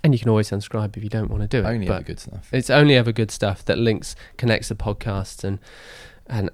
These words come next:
Speaker 1: and other ideas that we're exploring. So that would be great for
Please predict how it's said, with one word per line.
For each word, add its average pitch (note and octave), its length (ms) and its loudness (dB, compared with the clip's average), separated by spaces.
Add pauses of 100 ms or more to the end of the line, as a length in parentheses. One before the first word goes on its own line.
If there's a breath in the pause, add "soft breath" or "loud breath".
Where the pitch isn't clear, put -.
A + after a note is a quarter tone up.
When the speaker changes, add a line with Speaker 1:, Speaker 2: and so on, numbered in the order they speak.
(120)
Speaker 1:
and G#2+ 140 -2
other G2 260 -2
ideas F#2 420 -4
that D2+ 140 -6
we're F#2+ 140 -2
exploring. F2+ 680 -6
So F2+ 300 -4
that G2+ 200 -4
would G2 100 -8
be G2 80 -8
great F#2+ 420 -4 (140)
for F2+ 520 -6